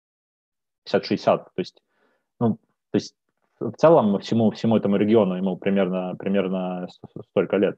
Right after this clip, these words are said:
потому что он, он, собственно, так вот актив-, активно этот G C регион начал расти, только когда там, э, нашли, э, нефть и, э, и газ. Ну, для, для Дохи,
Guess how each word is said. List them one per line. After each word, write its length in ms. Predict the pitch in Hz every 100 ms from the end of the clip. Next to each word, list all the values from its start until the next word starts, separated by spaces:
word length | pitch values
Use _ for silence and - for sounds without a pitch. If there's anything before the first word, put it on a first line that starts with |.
| _
потому 220 | - 92
что 340 | - 101 92 - _ _ _
он, 260 | 104 107 104
он, 160 | 110 104
собственно, 340 | 104 - 104
так 160 | 104 101
вот 120 | 101
актив-, 300 | 98 98 98
активно 320 | 101 - 107
этот 160 | 95 98
G 140 | 107
C 160 | 104 117
регион 240 | 101 107
начал 480 | 104 101 101 98 98
расти, 500 | 107 - - 170 180 _ _ _
только 260 | - 113 117
когда 260 | 107 104 110
там, 320 | 101 95 95
э, 100 | 92
нашли, 560 | 95 - 98 104 98 95
э, 360 | 92 92 92 -
нефть 520 | 104 101 117 - - - 101
и, 320 | 98 95 95
э, 380 | 95 92 92 92 - _ _
и 60 | 110
газ. 340 | 92 85 - _ _ 131
Ну, 160 | 104
для, 580 | 92 104 98 95 92 90 _ _ _ _ _ _ _ _ _ - - _ -
для 120 | 101
Дохи, 440 | 131 139 110 101